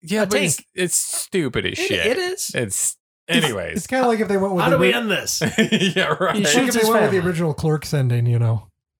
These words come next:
Speaker 1: What was the original Clerks ending?
Speaker 2: Does somebody come in and kill 'em all?
Speaker 3: At the end of,
Speaker 1: Oh.
Speaker 3: yeah, the end of Clerks, like, he's like, "Oh," they, they end the day, and, like, it goes on, and some burglar comes in and shoots Dante.
Speaker 1: Oh, God.
Speaker 2: Yeah.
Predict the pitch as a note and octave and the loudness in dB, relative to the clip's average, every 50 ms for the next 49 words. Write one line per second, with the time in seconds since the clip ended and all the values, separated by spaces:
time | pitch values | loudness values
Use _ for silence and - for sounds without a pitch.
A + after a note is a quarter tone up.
0 | _ _ _ _ - - - - _ _ _ _ - C#3 - E3 D3 C3 C#3+ D3 | _ _ _ _ -20 -20 -20 -20 _ _ _ _ -6 -4 -2 -2 -2 -2 -4 -4
1 | C#3+ D3 C#3 D3 D3 - F#3 F3+ E3+ E3+ - B3+ A#3+ B3 C4 A#3+ - - E3 C#3 | -4 -4 -4 -4 -4 -2 -4 -4 -4 -4 -6 -8 -8 -8 -10 -12 -14 -16 -10 -8
2 | C#3 B2+ - D#3 C#3 C#3 C3+ D3+ C#3 C#3 C#3 C3 A#2 - D3+ D#3+ F3+ G3 G#3 A3 | -6 -4 -4 -4 -4 -4 -4 -4 -4 -4 -4 -4 -4 -4 -4 -4 -4 -4 -4 -6
3 | A3 - _ _ _ _ A3+ G3 D3+ G#3 B3 - - F#3 D3+ - - G3 F3+ G3+ | -8 -12 _ _ _ _ -2 0 0 0 -4 -4 -4 -4 -2 -2 0 0 0 2
4 | G3+ E3+ D3+ - - - C3 B2+ B2 A#2+ A#2+ A#2 A#2+ F#3+ F3+ C3+ - G2 F#2+ F#2 | 0 0 -2 -2 -4 -4 -2 -2 0 0 0 2 2 2 2 2 2 0 -2 -4
5 | F2 - - F#3 F#3+ G3 F#3+ D#3+ - - G3+ G3 G3+ G3+ G3+ - - F3+ D#3 D3 | -6 -6 -4 -2 0 0 0 -2 -2 -2 0 0 0 0 -2 -2 0 0 0 0
6 | - - D#3 C3 D3 D3+ C#3+ - - G3 G#3+ B3 B3 A#3+ A3+ G3 F3 D#3+ C#3+ - | 0 -2 -2 0 0 0 -2 -2 -4 -4 -2 0 2 2 2 0 0 -4 -6 -4
7 | D#3+ D3 C#3 C#3 - D3+ C#3 B2 - _ _ _ - E3+ D3+ D3+ C#3 C3+ C#3+ D3 | -4 -4 -4 -2 -2 -2 -2 -2 -6 _ _ _ -4 -2 0 0 0 0 0 2
8 | D#3+ D#3+ C3+ B2+ B2 B2+ B2 - - D#3+ B2+ - _ - - C#3+ C3 B2 C#3 C3+ | 2 2 2 2 0 0 -2 -2 -2 -2 -4 -4 _ -4 -2 0 0 2 0 0
9 | C3+ B2+ A#2+ C#3 C3+ A#2+ B2 A#2 G#2+ - C3+ C#3 C#3 C#3 C#3 - C3+ B2+ A#2 A#2+ | 0 0 0 0 -2 -2 -2 -4 -2 -2 0 0 0 0 0 0 0 0 0 0
10 | A#2 A2+ A2 - C#3 A#2+ - - B2+ A#2 A#2+ A2 - B2 A#2 - - C#3 A#2+ - | 0 0 0 0 -2 -2 0 0 0 0 0 -2 -4 -8 -10 -8 -8 -8 -8 -8
11 | - - - B2 - - B2 - | -8 -10 -10 -8 -6 -6 -6 -6